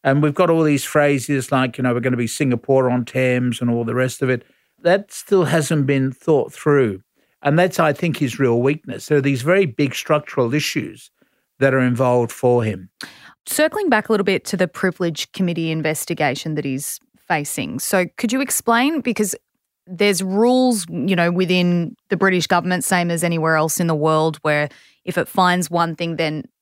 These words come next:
Speaker 2: the pressure is then on the leader to resign. But I understand that there are some ways that Boris Johnson could actually get around that. Is that right?
Speaker 1: Well, yes, he would just simply say, "I'll ignore the ruling."
Speaker 2: Yeah, right.
Speaker 1: <laughs> That will then trigger another vote of no confidence. Let me just explain a bit about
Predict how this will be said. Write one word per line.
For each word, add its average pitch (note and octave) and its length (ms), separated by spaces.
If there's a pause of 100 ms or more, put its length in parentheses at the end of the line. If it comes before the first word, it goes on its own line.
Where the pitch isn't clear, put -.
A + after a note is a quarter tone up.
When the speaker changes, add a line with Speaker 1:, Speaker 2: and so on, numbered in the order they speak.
(160)
Speaker 2:
the - 80
pressure F#3 400
is E3+ 160
then F3 180
on E3 160
the D#3 100
leader E3 300
to - 180
resign. D#3 680 (440)
But A#3 280 (340)
I A3 140
understand C4+ 540
that G3 120
there G3 120
are F#3 60
some F#3 300
ways F3 240
that F3 80
Boris E3 320
Johnson E3+ 420
could - 140
actually D#3+ 560 (220)
get F#3+ 140
around D#3 460
that. B2+ 240 (140)
Is E3 120
that F3+ 200
right? - 440
Speaker 1:
Well, F#3 180
yes, G3+ 300
he F#3+ 80
would F3 140
just D3 200
simply C#3+ 300
say, C#3+ 200
"I'll C3 200
ignore C3 320
the B2 100
ruling." D3 440
Speaker 2:
Yeah, D#3 180
right. C3+ 320 (500)
Speaker 1:
<laughs> B3+ 120 (600)
That G3+ 200
will G3 160
then E3+ 240
trigger D#3+ 320
another D3 300
vote C#3+ 400
of A#2 80
no C3 180
confidence. C3 420
Let F3+ 60
me G3+ 60
just F#3 240
explain C#3 400
a B2+ 40
bit B2 140
about A#2 260